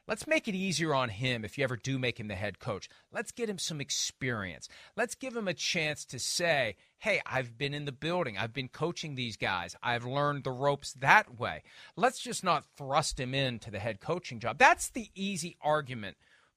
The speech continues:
back to Jim Irsay. You can't put this guy, if you love this guy and respect this guy and believe he can be a great coach, you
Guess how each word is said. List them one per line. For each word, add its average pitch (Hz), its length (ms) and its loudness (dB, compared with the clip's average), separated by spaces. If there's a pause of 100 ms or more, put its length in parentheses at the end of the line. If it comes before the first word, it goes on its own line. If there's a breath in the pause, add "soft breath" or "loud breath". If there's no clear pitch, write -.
(100)
back 165 260 6
to 165 100 -2
Jim 135 280 2
Irsay. 120 420 2 (320 soft breath)
You 202 100 4
can't 262 480 2
put - 340 0
this 156 200 0
guy, 131 160 4
if 151 160 -4
you 330 180 -2
love 233 340 0
this 220 200 2
guy 190 240 6
and 170 100 0
respect 185 400 0
this 180 160 0
guy 165 200 4
and 156 80 -2
believe 160 260 0
he 156 80 -2
can 147 120 -6
be 143 120 0
a 135 40 -2
great 131 240 2
coach, 131 300 2 (300 soft breath)
you 175 140 -2